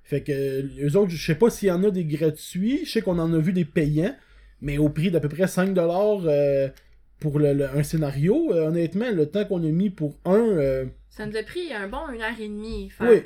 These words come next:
Speaker 2: le premier scénario. Mais
Speaker 1: Ouais.
Speaker 2: en comptant le tutoriel, les
Speaker 1: Oui, c'est vrai qu'on a fait le tutoriel
Speaker 2: Ouais,
Speaker 1: aussi.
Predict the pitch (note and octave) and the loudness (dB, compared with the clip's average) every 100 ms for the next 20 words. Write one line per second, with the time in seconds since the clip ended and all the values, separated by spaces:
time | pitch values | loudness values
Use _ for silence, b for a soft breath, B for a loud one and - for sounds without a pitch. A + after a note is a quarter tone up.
0 | - G#3+ F#3 - F#3+ G3 G3+ G3+ F#3 F3+ | -2 -8 -8 -8 -10 -10 -12 -14 -14 -12
1 | F3 A3 F#3+ G3+ G3+ A#3+ E4 D4 - A3+ | -8 0 2 2 -2 -2 -2 -4 -8 -8
2 | G3+ G#3 B3+ A3 A3 G3 G3 G3+ G#3 E3 | -6 -6 -8 0 2 4 4 4 4 2
3 | F#3+ - F3 D3 F3+ G3+ - G#3 | 2 2 0 0 2 0 -2 -4